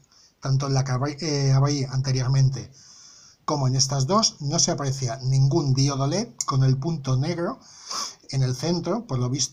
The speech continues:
por lo tanto el diodo no está dañado. Tal como veis, en esta todos los led están en perfectas condiciones. Por lo tanto, el problema de este modelo de lámparas es el recalentamiento, es problema de la electrónica, que tal como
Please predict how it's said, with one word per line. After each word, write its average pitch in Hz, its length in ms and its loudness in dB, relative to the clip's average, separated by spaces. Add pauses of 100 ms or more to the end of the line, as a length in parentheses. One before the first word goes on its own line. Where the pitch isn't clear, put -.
por 127 160 -4
lo 127 100 0
tanto 165 460 -2
el 135 160 0
diodo 160 480 -2
no 135 180 2
está 131 240 0
dañado. 104 540 -8 (240)
Tal 131 140 -4
como 127 200 -2
veis, 165 440 -2 (160)
en 131 120 -2
esta 180 520 0
todos 139 280 0
los 135 200 2
led 180 220 0 (100)
están 135 280 -2
en 131 100 2
perfectas 131 480 -6
condiciones. 104 680 -10 (840)
Por 131 140 -2
lo 131 80 0
tanto, 139 480 -4
el 127 100 -4
problema 127 500 -2
de 110 120 -8
este 127 180 -6
modelo 120 340 -4
de 160 100 -4
lámparas 202 600 0
es 190 380 0 (400)
el 135 160 0
recalentamiento, 139 1000 -2
es 147 140 -2
problema 156 500 0 (100)
de 131 200 -2
la 127 60 0
electrónica, 104 720 -8 (160)
que 127 100 -8
tal 135 200 -4
como 135 360 -2